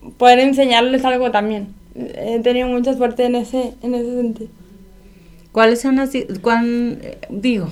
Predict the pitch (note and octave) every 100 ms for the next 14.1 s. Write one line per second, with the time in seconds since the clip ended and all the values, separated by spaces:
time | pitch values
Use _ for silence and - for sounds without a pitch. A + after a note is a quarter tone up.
0 | - E3 G3 G3+ G#3+ G3+ G3 A3 G#3 G3+
1 | G#3 A3+ G#3+ G#3 F#3+ F#3+ F#3+ G3+ G3+ G3
2 | F#3 - F#3+ F#3+ G#3 G3 F#3+ F3+ F3+ F3
3 | F#3 G#3 A3+ - C#4 C#4 C#4 G#3+ G3 F#3+
4 | F3+ D#3+ D#3+ F3 E3 E3+ G3 F#3 F#3 G3
5 | - F#3 F3+ F3+ F#3 F#3 - - - -
6 | F3 E3+ E3 D#3+ D#3 D3+ D#3+ E3+ E3+ D#3+
7 | E3+ D#3 C#3+ - F3 E3+ F3+ F3 D#3 C#3+
8 | D3 - D#3 C#3+ - - - - _ _
9 | E3 D#3+ D3+ D#3+ D#3+ D#3+ E3 - E3+ -
10 | A#3 A#3+ - - - - - - C4 C#4+
11 | D4 C4+ C#4+ C#4 B3+ B3+ B3 - A3 A#3
12 | A#3+ B3 B3+ C4+ C#4+ C#4 C4 - - B3
13 | - - C4 C4 C4 C#4 C4 B3+ A#3 G#3